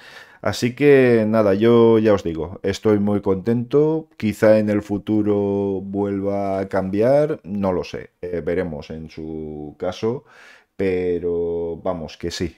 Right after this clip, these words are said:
que estoy muy satisfecho. Así que nada, eh, os dejo con las conclusiones finales. Venga.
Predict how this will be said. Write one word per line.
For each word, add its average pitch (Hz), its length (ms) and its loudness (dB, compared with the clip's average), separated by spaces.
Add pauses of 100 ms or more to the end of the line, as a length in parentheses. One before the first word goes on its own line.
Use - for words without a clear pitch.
que - 100 -6
estoy 80 400 -4
muy 73 380 -12
satisfecho. - 640 -18 (560)
Así 127 280 0
que 135 400 8
nada, 107 460 -2 (180)
eh, 98 320 2
os 95 120 -2
dejo 107 260 0
con 101 160 -2
las 95 260 -2
conclusiones 87 960 -8
finales. 73 540 -14 (480)
Venga. - 460 -18